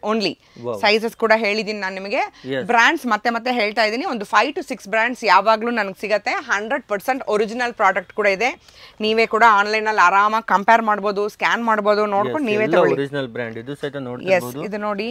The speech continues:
Speaker 1: ಫೋರ್ ತೌಸಂಡ್ ಇದೆ. ಇನ್ನೊಂದು
Speaker 2: ಹೌದು.
Speaker 1: ನಾನು ಪ್ಯಾಂಟ್ಸ್ ಎಲ್ಲ ತೋರಿಸ್ತೀನಿ ನೋಡಿ, ಏಟ್ ತೌಸಂಡ್ ಇದೆ, ನೈನ್ ತೌಸಂಡ್ ಇದೆ.
Speaker 2: ಹ್ಮ್.
Speaker 1: ಆರ್ಗ್ಯಾನಿಕ್ ಜೀನ್ಸ್ ಪ್ಯಾಂಟ್ ಇದೆ,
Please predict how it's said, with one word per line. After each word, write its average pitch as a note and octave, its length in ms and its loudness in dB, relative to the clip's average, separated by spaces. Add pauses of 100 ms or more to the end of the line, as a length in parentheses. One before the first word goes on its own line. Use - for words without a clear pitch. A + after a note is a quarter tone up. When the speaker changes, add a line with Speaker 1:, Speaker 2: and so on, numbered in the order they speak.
(400)
Speaker 1:
ಫೋರ್ A3+ 260 2
ತೌಸಂಡ್ A3 340 4
ಇದೆ. G3+ 140 6 (140)
ಇನ್ನೊಂದು C4+ 240 -2
Speaker 2:
ಹೌದು. B3+ 100 -2
Speaker 1:
ನಾನು G#3+ 200 0
ಪ್ಯಾಂಟ್ಸ್ A3+ 300 2
ಎಲ್ಲ A3+ 120 0 (100)
ತೋರಿಸ್ತೀನಿ G#3 380 -4
ನೋಡಿ, G3+ 120 -2 (100)
ಏಟ್ G#3 180 -4
ತೌಸಂಡ್ A3+ 300 -2
ಇದೆ, G3 100 4 (100)
ನೈನ್ G3 220 0
ತೌಸಂಡ್ A3 320 -2
ಇದೆ. F#3+ 140 6 (180)
Speaker 2:
ಹ್ಮ್. F3 180 -6 (200)
Speaker 1:
ಆರ್ಗ್ಯಾನಿಕ್ B3+ 500 2
ಜೀನ್ಸ್ A3 280 -6
ಪ್ಯಾಂಟ್ G3+ 260 -2
ಇದೆ, G3 140 4